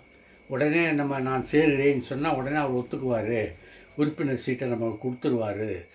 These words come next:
அப்படின்லாம் இவங்க நினைக்கலாம். ஏன்னா இவங்களுடைய செல்வாக்கான ஆள் இல்லையா, நடிகை இல்லையா. அதுவும் போக சினிமாவிலையும் இருக்க போறாங்களாம், நீ வே-, சின்ன திரையிலையும் வர போறாங்களாம். ஆக இப்படிப்பட்ட எதிர்பார்ப்புகளும் இருக்கக்கூடிய விஜய் இதை, அஹ்,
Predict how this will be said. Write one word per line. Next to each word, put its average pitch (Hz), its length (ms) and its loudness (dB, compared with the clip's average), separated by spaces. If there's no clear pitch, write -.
அப்படின்லாம் 196 580 2
இவங்க 165 260 0
நினைக்கலாம். 170 460 0
ஏன்னா 208 200 2
இவங்களுடைய 185 380 0
செல்வாக்கான 196 640 0
ஆள் 170 260 2
இல்லையா, 165 260 2
நடிகை 165 440 2
இல்லையா. 151 440 2
அதுவும் 202 280 4
போக 196 140 6
சினிமாவிலையும் 185 580 4
இருக்க 165 180 0
போறாங்களாம், 156 640 2
நீ 156 100 0
வே-, 147 340 2
சின்ன 196 260 2
திரையிலையும் 156 600 2
வர 160 100 2
போறாங்களாம். 135 580 0
ஆக 202 160 4
இப்படிப்பட்ட 208 640 0
எதிர்பார்ப்புகளும் 190 800 2
இருக்கக்கூடிய 180 520 0
விஜய் 165 440 4
இதை, 170 200 6
அஹ், 135 200 0